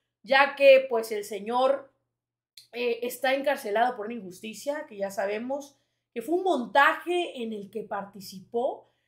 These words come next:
nada más y nada menos que Loretito de Mola. Y bueno, pues ese es un suceso que a nadie en México se le olvida. Bueno, a mí,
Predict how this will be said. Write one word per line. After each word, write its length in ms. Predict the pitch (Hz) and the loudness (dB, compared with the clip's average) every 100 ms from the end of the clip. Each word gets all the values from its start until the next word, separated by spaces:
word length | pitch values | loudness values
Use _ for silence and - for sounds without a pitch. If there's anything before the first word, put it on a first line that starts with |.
| _ | _
nada 320 | 233 330 403 359 | -6 2 4 4
más 400 | 349 392 - - | 4 2 -2 -10
y 100 | 269 | -6
nada 240 | 294 320 | -4 -4
menos 520 | 294 311 320 320 - _ | -4 -4 -4 -4 -8 _
que 380 | - 262 294 277 | -4 -2 0 -4
Loretito 920 | 254 233 214 202 220 254 269 269 262 214 | -4 -4 -4 -8 -10 -10 4 4 4 -2
de 240 | 185 185 | -12 -10
Mola. 480 | 190 220 277 294 302 233 | -6 -2 -2 -2 -6 -10
Y 80 | |
bueno, 180 | 208 208 | -14 -16
pues 140 | 202 208 | -20 -20
ese 80 | |
es 120 | 220 226 | -20 -20
un 120 | 233 | -20
suceso 760 | 202 - 214 240 - 196 - _ _ _ _ _ | -20 -12 -8 -8 -8 -12 -12 _ _ _ _ _
que 120 | - 208 | -14 -12
a 100 | 202 | -8
nadie 400 | 233 302 349 277 | -2 0 0 0
en 100 | 240 | -2
México 760 | 269 277 277 269 269 285 - | -6 -6 -6 4 4 4 -6
se 240 | - - 190 | -16 -10 -2
le 80 | 185 | -2
olvida. 380 | 185 294 302 | -2 -2 -2
Bueno, 200 | 214 240 | -2 -4
a 60 | 240 | -6
mí, 400 | 240 330 453 | -6 -6 -8